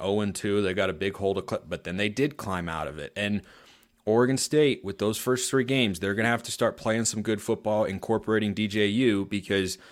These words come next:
their <laughs> first conference game, one of the better ones in the league in, in that week four, the first full slate of Pac-twelve games, they go at Washington State. That's, everybody in the conference knows by now, it's a tough place to win.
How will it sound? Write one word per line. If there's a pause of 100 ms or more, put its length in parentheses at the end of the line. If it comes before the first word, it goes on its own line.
(240)
their
<laughs>
first
conference
game,
one
of
the
better
ones
in
the
league
in, (340)
in
that
week
four,
the
first
full
slate
of
Pac-twelve
games,
they
go (100)
at
Washington
State. (240)
That's,
everybody
in
the
conference
knows
by
now,
it's
a
tough
place
to
win.